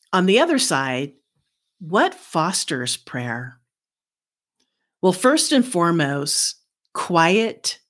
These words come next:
and silence. We have to remember that God's native language is silence. And so prayer requires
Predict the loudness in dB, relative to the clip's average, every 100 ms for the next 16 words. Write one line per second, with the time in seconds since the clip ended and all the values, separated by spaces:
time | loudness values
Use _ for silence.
0 | _ _ _ _ -4 -4 -2 -2 -2 -4
1 | -8 -12 -14 -8 -6 -6 -8 _ _ _
2 | _ _ _ _ _ _ _ -2 2 2
3 | 2 0 0 2 4 4 2 2 0 2
4 | 0 -2 -4 0 2 4 2 0 -4 -6
5 | -8 _ -6 -2 2 4 4 2 -2 -2
6 | -4 -2 -2 0 0 0 -2 -6 _ _
7 | _ _ _ _ -6 -2 0 0 0 0
8 | -4 -8 -14 -10 -8 -8 _ _ _ _
9 | _ _ _ _ _ _ _ _ _ 0
10 | 2 2 0 -6 0 2 4 2 2 0
11 | -2 -8 -2 0 2 2 0 -2 -4 -6